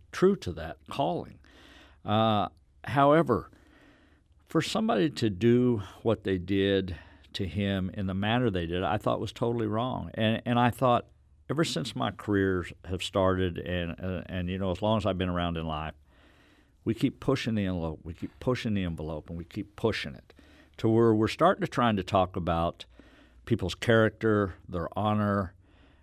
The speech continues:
and their families, and really just trying to destroy that, uh, to win elections. And that's not what elections are about. Elections should be about your accomplishments. What have you done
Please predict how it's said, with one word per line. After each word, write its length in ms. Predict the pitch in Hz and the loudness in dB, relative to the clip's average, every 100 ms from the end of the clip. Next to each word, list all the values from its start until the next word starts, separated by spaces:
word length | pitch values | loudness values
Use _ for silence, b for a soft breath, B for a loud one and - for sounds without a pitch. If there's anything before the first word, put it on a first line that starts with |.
| b | b
and 460 | - 104 98 92 82 | -4 -2 0 -2 -6
their 160 | 95 90 | -8 -8
families, 640 | - 98 107 104 107 98 - | -4 0 2 2 2 0 -2
and 160 | 143 175 | -4 0
really 300 | 349 302 151 | 0 0 0
just 160 | 151 | -2
trying 220 | - 160 | -2 -2
to 80 | 160 | -2
destroy 560 | 117 110 - 131 180 233 | -4 -6 -2 0 0 -2
that, 380 | - - - - _ _ - | -6 -18 -20 -20 _ _ -8
uh, 260 | 107 107 104 | -2 0 0
to 140 | - | -2
win 160 | 127 143 | 0 0
elections. 720 | 139 143 - - - - - - _ - | 0 0 -2 -10 -12 -12 -16 -18 _ -4
And 120 | 120 | 0
that's 200 | 175 - | 2 0
not 220 | 214 - | -4 0
what 140 | 165 | 0
elections 500 | 160 127 127 107 123 | 2 0 0 -4 -4
are 60 | 107 | -2
about. 380 | 92 113 117 - B B B | 0 -2 -2 -8 B B B
Elections 480 | 120 143 202 - 240 | 2 2 2 0 0
should 200 | - 185 | 0 0
be 80 | 160 | 0
about 260 | 151 135 127 | 2 2 0
your 120 | 113 | -2
accomplishments. 760 | 120 127 120 110 85 - 69 - _ | -2 -2 -2 -4 -10 -10 -12 -14 _
What 220 | 123 180 | -4 -2
have 200 | 165 190 | -2 -2
you 160 | 165 156 | 0 0
done 520 | 143 110 95 92 101 | 2 2 2 0 -2